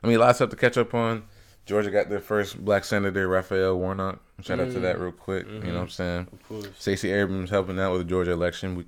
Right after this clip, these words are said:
Speaker 1: you know, we miss all that stuff, but just wanted to bring that to light 'cause that can't go unnoticed, you know?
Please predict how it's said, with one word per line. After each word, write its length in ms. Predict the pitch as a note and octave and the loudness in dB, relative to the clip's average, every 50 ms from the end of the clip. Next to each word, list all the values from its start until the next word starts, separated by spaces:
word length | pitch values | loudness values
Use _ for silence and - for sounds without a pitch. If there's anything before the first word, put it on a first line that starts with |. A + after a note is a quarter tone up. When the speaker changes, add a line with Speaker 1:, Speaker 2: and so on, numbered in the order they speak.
| - - | -14 -16
Speaker 1:
you 140 | - G2 F#2+ | -10 -8 -6
know, 220 | F#2 F2+ F2+ F2+ - _ - - - - | -4 -4 -6 -6 -10 _ -20 -20 -20 -12
we 60 | - G2 | -8 -4
miss 200 | F#2+ F2 E2+ - | -4 -4 -2 0
all 120 | D#2+ D#2 D#2 | -2 0 0
that 140 | D#2 C#2+ - | -2 -4 -6
stuff, 220 | - - D#2+ D2+ - - | -8 -8 -8 -8 -8 -10
but 220 | D#2 D2+ - - _ _ _ _ _ _ _ _ - _ _ _ | -10 -12 -12 -12 _ _ _ _ _ _ _ _ -20 _ _ _
just 100 | - - | -16 -10
wanted 240 | - E2 D#2+ D2 D2+ | -8 -6 -6 -6 -8
to 40 | D2+ | -8
bring 220 | C#2+ D#2+ D#2+ D#2+ | -8 -8 -8 -6
that 160 | D#2 D#2 D2+ - | -6 -6 -8 -8
to 100 | - D#2 | -8 -8
light 340 | D2+ D2+ D2+ D2+ D2 _ | -8 -6 -8 -8 -10 _
'cause 280 | - - D2 C#2+ - - - - | -12 -12 -12 -12 -14 -16 -18 -12
that 100 | - D#2+ | -12 -12
can't 220 | - - E2 D2 C#2+ | -8 -8 -8 -8 -6
go 160 | D#2 D2+ D2 | -6 -6 -6
unnoticed, 720 | C2+ D2+ D2+ D2+ D2+ D2+ C#2+ C#2 C#2 - - - - - - | -4 -6 -6 -6 -6 -6 -6 -8 -10 -12 -14 -18 -18 -16 -14
you 80 | D#2 | -12
know? 120 | D2 D2+ | -12 -12